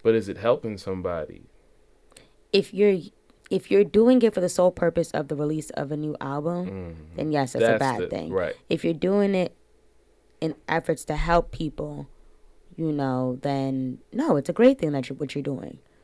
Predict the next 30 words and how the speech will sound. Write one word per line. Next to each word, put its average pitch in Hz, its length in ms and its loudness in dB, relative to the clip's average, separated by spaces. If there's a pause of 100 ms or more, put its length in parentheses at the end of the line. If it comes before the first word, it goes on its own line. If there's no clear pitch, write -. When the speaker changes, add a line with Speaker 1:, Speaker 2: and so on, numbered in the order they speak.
(160)
Speaker 2:
But 160 140 4
if 156 100 2
this 190 160 -2
is 185 120 -4
all 175 340 4
just 156 200 -6
leading 160 320 -2
up 151 260 -2
to 139 500 -2 (720)
my 156 220 0
first 165 260 4
gospel 147 420 -2
album, 139 640 -6 (180)
you 151 160 -6
know, 147 80 -6
I 139 120 -6
could 139 120 -12
do 156 80 0
all 143 180 0
genres. 139 560 -6
What 156 160 -2
are - 20 -2
you 160 60 -2
gonna 156 140 -4
do 143 100 -2
next? - 400 -8 (840)
Speaker 1:
Mm. - 340 -16
Speaker 2:
Rock 139 240 2
and 139 100 -4
roll. 135 280 0